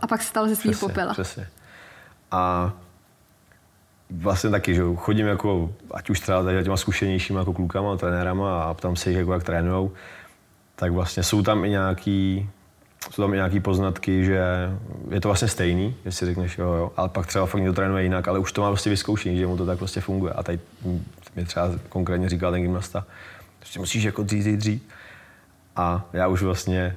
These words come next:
Speaker 2: po té době, co jsem jako takhle jako dřel a málo jsem odpočíval, tak jsem se vlastně zranil. A bylo to vlastně za těch třináct let, co cvičím, tak jsem se zranil jenom jednou jedinkrát a to bylo právě stylem, že jsem jenom jako trénoval.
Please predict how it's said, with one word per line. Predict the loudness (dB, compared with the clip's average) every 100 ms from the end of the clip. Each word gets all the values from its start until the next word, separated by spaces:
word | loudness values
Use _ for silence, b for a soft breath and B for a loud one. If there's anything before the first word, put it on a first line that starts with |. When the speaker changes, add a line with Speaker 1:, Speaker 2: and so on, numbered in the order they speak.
| -8 -10
Speaker 2:
po | -4
té | 0 2
době, | 4 2 2
co | 0
jsem | 0 0
jako | 2
takhle | 0 2 0
jako | 0 0
dřel | 2 2 2
a |
málo | 2 0
jsem | 0 -2
odpočíval, | 0 -2 0 0
tak |
jsem | 0
se | -2
vlastně | 0 0 2
zranil. | 2 0 -2
A | -2
bylo | 0 0
to | 0 0
vlastně | 0 0 0 -2 B B B B -8 -2
za |
těch | 0 0
třináct | 0 0 0
let, | 0 0
co | 2
cvičím, | 2 0
tak | -2
jsem | 0
se | 0
zranil | 2 2 2
jenom | 2 2 2
jednou | 2 2
jedinkrát | 2 2 2 0
a | 0
to | 0
bylo | 0 2
právě | 2 2 0
stylem, | 0 0 2
že | 0
jsem | 0 0 0
jenom | 2 2 0
jako | 0 -2
trénoval. | -2 0 -2 -4